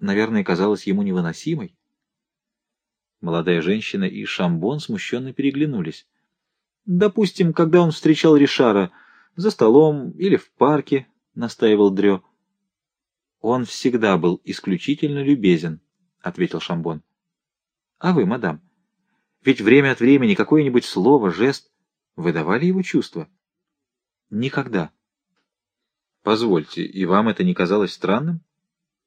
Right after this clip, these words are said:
Испытывал ли ваш муж дружеские чувства по отношению к вашему брату? Или жалость, или что-то другое? Нет?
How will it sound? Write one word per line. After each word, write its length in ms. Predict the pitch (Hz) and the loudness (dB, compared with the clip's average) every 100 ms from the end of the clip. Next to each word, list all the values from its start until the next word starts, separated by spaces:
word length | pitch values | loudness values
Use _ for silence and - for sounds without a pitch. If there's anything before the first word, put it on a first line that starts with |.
| _ _ _ _ _ _ - | _ _ _ _ _ _ -4
Испытывал 600 | 117 - - 180 151 135 | -4 0 4 6 8 8
ли 100 | 123 | 8
ваш 240 | 123 120 | 4 0
муж 320 | 127 143 120 - | 0 0 0 -2
дружеские 680 | 104 127 151 139 - - 131 | 4 6 6 4 0 0 2
чувства 420 | - 135 - 120 | 2 0 0 0
по 140 | 123 | 0
отношению 460 | 117 127 - 120 117 | 0 -2 -2 0 0
к 40 | |
вашему 360 | 117 110 117 110 | -2 -2 -2 0
брату? 420 | 110 110 110 98 _ _ _ _ _ - | 2 0 -2 -6 _ _ _ _ _ -2
Или 160 | 185 | 2
жалость, 500 | 104 85 135 135 101 | 4 4 2 0 0
или 100 | 143 | 0
что-то 280 | 123 156 - | 2 -2 2
другое? 460 | 117 104 95 131 131 | 2 2 4 6 6
Нет? 360 | 104 147 - | 2 -4 -6